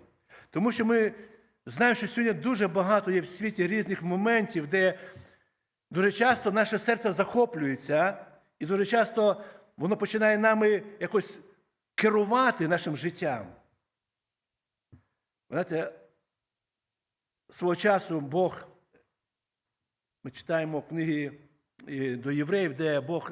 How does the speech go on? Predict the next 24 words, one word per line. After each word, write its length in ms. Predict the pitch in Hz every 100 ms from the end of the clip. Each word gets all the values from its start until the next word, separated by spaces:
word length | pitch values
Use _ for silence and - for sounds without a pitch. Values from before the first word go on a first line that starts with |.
| 151
дав 180 | 147 156
таке 280 | - 160 147
повеління, 720 | - 139 156 196 196 170 151 - - _ _ _ _ _
щоби 640 | - 175 165 180 170 165 151 - _ _ _ _ _ _ _ -
народ 320 | 123 202 247
ізраїльський 840 | 202 180 233 220 - - 208 185 143 - - _ _ _ _ _ _
там 240 | 175 185 165
в 40 |
цьому 360 | - 196 185 160
ковчезі 600 | 180 160 - 226 196 165
за-, 180 | 185 190
заповіту, 840 | 175 170 180 240 - 180 202 - - _ _ _ _ _ -
він 160 | 180
зберігав 420 | 151 185 185 196
деякі 320 | 170 185 - 185
речі. 480 | 196 139 - 95 - _ _ _ _ _ _ _ _ _ _ _ _
Я 140 | 139 170
про 140 | 185
це 120 | -
колись 220 | 180 190 151
говорив, 360 | 170 202 214
там 200 | - 175
була 180 | 165 160
манна, 760 | 165 202 233 233 226 220 -